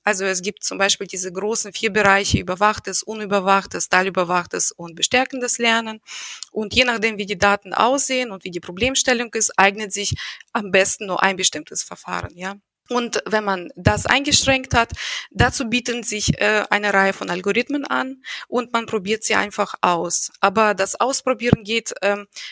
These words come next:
klar, es geht auch sehr, ähm, wie soll ich sagen, ähm, spielerisch. Äh, aber man muss schon, also an meiner Stelle zum Beispiel sehe ich auch die Rolle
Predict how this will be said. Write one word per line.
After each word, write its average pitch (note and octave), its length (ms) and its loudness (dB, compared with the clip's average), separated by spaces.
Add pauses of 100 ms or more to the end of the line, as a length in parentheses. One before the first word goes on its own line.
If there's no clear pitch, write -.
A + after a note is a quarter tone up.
klar, G#3+ 260 6
es F#3+ 140 0
geht G#3 280 -4
auch G#3+ 200 2
sehr, G3 600 0
ähm, F3+ 420 -16
wie F3 80 -14
soll F3 200 -6
ich F3+ 120 -8
sagen, F3+ 540 -4 (180)
ähm, F3 300 -20 (100)
spielerisch. A3 800 2 (520)
Äh, F3+ 60 6
aber G3 480 4
man G#3+ 220 0
muss A3+ 240 0
schon, B3 500 0
also G3 320 0
an F#3+ 160 2
meiner A#3 280 2
Stelle A3+ 500 2 (100)
zum G#3+ 180 -6
Beispiel G3 520 2 (240)
sehe G#3+ 320 2
ich - 160 2
auch G#3+ 160 2
die G3 140 -4
Rolle G#3 560 2